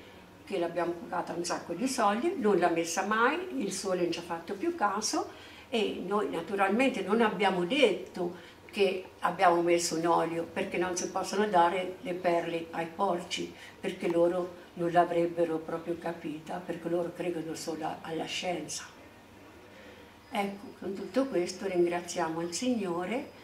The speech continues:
eh, che è talmente grande, noi poveri peccatori che non ci meritiamo niente, ma il Signore è grande, specialmente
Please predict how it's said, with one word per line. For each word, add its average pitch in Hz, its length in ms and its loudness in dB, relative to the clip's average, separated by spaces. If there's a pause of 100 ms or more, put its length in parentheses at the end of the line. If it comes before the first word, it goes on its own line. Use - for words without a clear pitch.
(480)
eh, 175 300 -4
che 175 100 -6
è 170 40 -8
talmente 175 520 2
grande, 180 640 0 (140)
noi 196 240 2
poveri 180 520 0
peccatori 185 800 -4
che 180 80 -6
non 165 200 -2
ci 175 120 -4
meritiamo 170 680 -2
niente, 185 640 -2 (460)
ma 170 100 -6
il - 100 -4
Signore 180 480 0
è - 20 -2
grande, 175 460 0
specialmente 190 1000 -2